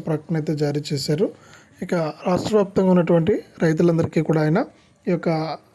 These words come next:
అన్నదాత సుఖీభవ, పీఎం కిసాన్ పథకాల ద్వారా తొలి విడత నిధుల విడుదలకైనా ఆమోదం అయితే తెలిపారు.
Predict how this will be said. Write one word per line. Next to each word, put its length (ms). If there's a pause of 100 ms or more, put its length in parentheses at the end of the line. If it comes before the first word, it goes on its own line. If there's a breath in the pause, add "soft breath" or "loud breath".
(360 soft breath)
అన్నదాత 520
సుఖీభవ, 400 (120)
పీఎం 260
కిసాన్ 340
పథకాల 420
ద్వారా 180 (580 soft breath)
తొలి 200
విడత 200 (100)
నిధుల 240 (100)
విడుదలకైనా 600 (120)
ఆమోదం 360
అయితే 240
తెలిపారు. 380